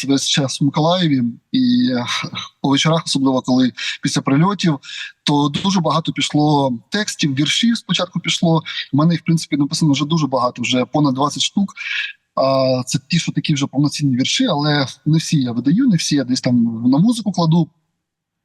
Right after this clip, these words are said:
От, і з минулого року я, в принципі, дуже любив співати до війни. Я полюбляв караоке, це було для мене реально відпочинок для душі, отак можна сказати. От, коли бу-, будь-який це день, це вівторок чи четвер, коли ти розумієш, що ти вже все емоціона-,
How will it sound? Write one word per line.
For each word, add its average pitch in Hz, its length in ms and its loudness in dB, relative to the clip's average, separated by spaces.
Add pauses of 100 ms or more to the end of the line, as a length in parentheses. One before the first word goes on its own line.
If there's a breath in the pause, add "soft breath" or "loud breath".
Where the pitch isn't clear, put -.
(100)
От, 143 200 0
і 196 260 2 (420 loud breath)
з 151 320 2
минулого 185 460 2
року 196 240 0
я, 196 80 2
в 170 40 -2
принципі, 185 400 0
дуже 165 240 2
любив 139 440 0 (100)
співати 151 480 0
до 123 240 0
війни. 147 340 4
Я 131 260 4
полюбляв 131 440 0
караоке, 165 460 0
це - 140 -4
було 127 220 0
для 131 120 0
мене 131 380 4
реально 135 300 0 (760 loud breath)
відпочинок 180 540 0 (100)
для 160 100 0
душі, 160 340 -4
отак - 220 -8
можна 120 140 -2
сказати. 117 400 -2 (420 loud breath)
От, 127 220 0
коли 160 220 2
бу-, 175 200 0
будь-який 165 420 0
це - 100 -2
день, 139 160 2
це - 140 -4
вівторок 165 400 0
чи - 100 -6
четвер, 165 360 -2
коли 143 180 0
ти 151 80 0
розумієш, 156 320 2
що 143 100 -8
ти 151 100 0
вже 147 180 0
все - 180 -2
емоціона-, 160 500 2